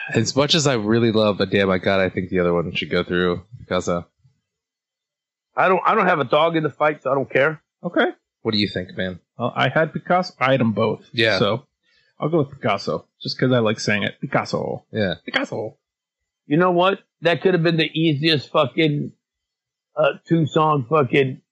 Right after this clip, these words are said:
Speaker 2: put-through I think I've ever been
Speaker 1: Yeah.
Speaker 2: a part of.
Speaker 3: Well, <laughs> yeah. This is, this is easily the easiest list you've ever been a part of, Fredo.
Speaker 2: Yes.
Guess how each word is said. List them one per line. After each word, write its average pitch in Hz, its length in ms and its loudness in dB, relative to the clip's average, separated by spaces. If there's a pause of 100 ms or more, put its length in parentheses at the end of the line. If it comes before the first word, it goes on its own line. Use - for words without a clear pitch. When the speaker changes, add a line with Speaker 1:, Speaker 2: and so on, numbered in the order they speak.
(140)
Speaker 2:
put-through 139 440 2
I 127 180 2
think 135 180 0
I've 123 140 2
ever 127 180 2
been 123 160 2
Speaker 1:
Yeah. 143 100 2
Speaker 2:
a 117 40 2
part 110 160 2
of. 104 100 -4 (440)
Speaker 3:
Well, 151 380 0 (140)
<laughs> 640 140 -10
yeah. 143 380 2 (440)
This 196 160 2
is, 190 180 0 (200)
this 196 200 0
is 196 160 -2
easily 208 440 4
the 165 160 0 (100)
easiest 156 460 4
list 131 420 2
you've 135 300 2
ever 110 200 0
been 113 160 0
a 107 40 -2
part - 240 0
of, 113 160 -6
Fredo. 104 340 0 (640)
Speaker 2:
Yes. 156 460 -2